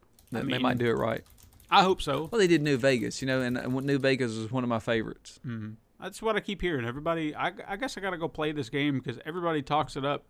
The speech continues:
Speaker 2: as this great achievement.
Speaker 1: It was good.
Speaker 2: So, hmm. Uh, but I don't know if you guys had anything more to s-, talk about, say on that one, but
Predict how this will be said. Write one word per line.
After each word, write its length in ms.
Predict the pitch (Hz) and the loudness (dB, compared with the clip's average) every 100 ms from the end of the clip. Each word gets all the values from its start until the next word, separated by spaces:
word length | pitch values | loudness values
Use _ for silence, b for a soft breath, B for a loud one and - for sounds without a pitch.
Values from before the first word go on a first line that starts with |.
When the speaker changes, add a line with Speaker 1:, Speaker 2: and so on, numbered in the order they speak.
| _ _ - | _ _ -12
Speaker 2:
as 120 | 139 | -8
this 160 | 127 123 | -6 -6
great 380 | - 131 135 - _ - | -2 0 0 -4 _ -18
achievement. 480 | 147 147 139 117 104 - b b | -6 -2 -2 -4 -8 -16 b b
Speaker 1:
It 80 | 143 | -4
was 140 | 147 | -2
good. 240 | 151 131 110 - _ _ _ _ - 110 | 0 -2 -4 -14 _ _ _ _ -12 -8
Speaker 2:
So, 320 | 110 107 107 - _ _ _ | -6 -6 -8 -10 _ _ _
hmm. 160 | 135 113 - - - b b b b b b b _ | -12 -10 -12 -20 -20 b b b b b b b _
Uh, 380 | 143 131 131 131 | -4 0 2 2
but 280 | 117 127 127 | 0 -4 -4
I 120 | 143 143 | -2 0
don't 100 | 139 | 2
know 120 | 135 | 2
if 120 | - | 0
you 60 | 135 | 0
guys 180 | 127 | 0
had 140 | 131 127 | 0 -2
anything 280 | 123 131 127 | -2 -2 -2
more 140 | 127 | -2
to 60 | 120 | -6
s-, 160 | - - _ | -10 -20 _
talk 200 | - 123 | -6 -6
about, 260 | 120 123 - | -4 -6 -6
say 160 | 139 | -4
on 160 | 127 127 | -4 -2
that 160 | 135 160 | -2 -2
one, 240 | 151 135 - | -4 -6 -10
but 420 | 139 117 123 120 | -8 -2 -2 -2